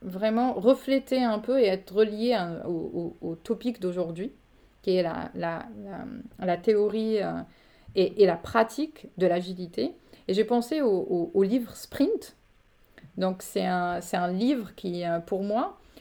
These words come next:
reflète bien, c'est pas une question d'agilité, mais reflète bien ce côté, euh, pratique, euh, aller rapidement,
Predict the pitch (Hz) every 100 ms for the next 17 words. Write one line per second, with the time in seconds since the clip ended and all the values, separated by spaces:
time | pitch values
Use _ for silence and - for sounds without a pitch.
0 | _ - 202 240 - 269 - 190 254 381
1 | - - 349 381 277 - 254 220 214 254
2 | 240 233 233 - 349 359 214 190 220 233
3 | 233 220 208 311 - 208 220 208 247 320
4 | - _ _ - _ 202 185 175 175 _
5 | - - 277 277 311 - - _ _ _
6 | _ _ _ _ _ - 196 196 185 185
7 | 180 175 175 175 170 170 - - - 202
8 | 190 190 262 - 226 220 262